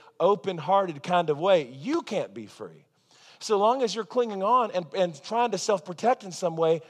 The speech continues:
you're not free. And the very people that you're trying to protect yourself from, you're actually giving them power over you that they're not supposed to have. When we learn to live open-hearted and open-handed, that's when we're able to operate in the liberty of the Spirit,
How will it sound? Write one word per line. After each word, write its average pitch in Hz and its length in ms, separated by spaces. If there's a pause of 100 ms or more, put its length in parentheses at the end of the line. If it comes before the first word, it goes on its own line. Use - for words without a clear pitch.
(200)
you're 269 340
not 294 340
free. 123 380 (540)
And 226 120
the 226 100
very 277 420
people 226 420
that 202 140
you're 214 100
trying 247 240
to 240 60
protect 226 400
yourself 175 340
from, 143 340 (220)
you're 226 240
actually 269 460
giving 254 560
them 247 180
power 240 480
over 110 300
you 107 400 (220)
that 226 100
they're 254 120
not 240 200
supposed 226 320
to 220 80
have. 277 500 (760)
When 202 120
we 214 100
learn 254 360
to 226 100
live 220 300
open-hearted 233 960
and 180 160
open-handed, 202 1080 (400)
that's 226 400
when 220 120
we're 202 160
able 185 280
to 170 160
operate 170 460
in 160 80
the 151 60
liberty 151 260
of 117 80
the 113 60
Spirit, - 540